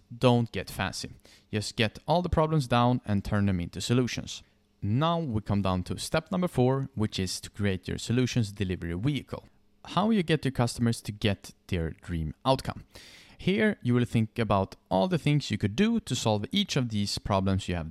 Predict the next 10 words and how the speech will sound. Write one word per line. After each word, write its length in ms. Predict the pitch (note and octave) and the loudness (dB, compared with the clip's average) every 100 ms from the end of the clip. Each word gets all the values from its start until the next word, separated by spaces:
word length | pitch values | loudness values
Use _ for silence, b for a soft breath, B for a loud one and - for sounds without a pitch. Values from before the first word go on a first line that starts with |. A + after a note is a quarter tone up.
| - | -8
identified. 640 | G2+ G2+ G#2 F#2+ C#2+ A#1 - B B B | -2 2 2 0 -6 -8 -14 B B B
This 320 | - F#3 - - | 0 0 0 -6
is 120 | G2 | -6
the 120 | - G2 | 0 2
most 280 | A2+ A2 | 4 2
important 360 | G2+ - F2 D#2+ | 0 -2 -2 -4
step 280 | - F2 - | -4 -4 -4
in 80 | F#2+ | -4
the 80 | G2 | 2
process. 480 | F#3+ F#3 F#3+ - | 4 4 0 -4